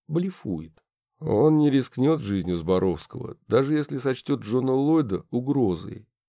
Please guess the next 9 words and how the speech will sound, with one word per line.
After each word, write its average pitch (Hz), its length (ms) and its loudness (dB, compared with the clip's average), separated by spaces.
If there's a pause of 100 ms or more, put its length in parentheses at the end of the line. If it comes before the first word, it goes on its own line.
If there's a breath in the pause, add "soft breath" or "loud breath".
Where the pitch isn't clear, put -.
(280)
Впрочем, 202 640 -2
судя 165 380 -2
по 131 140 -2
тому, 131 320 0
что - 200 -6
майор 120 300 2
признал 117 440 2
британского 104 640 0
менталиста, 92 960 -4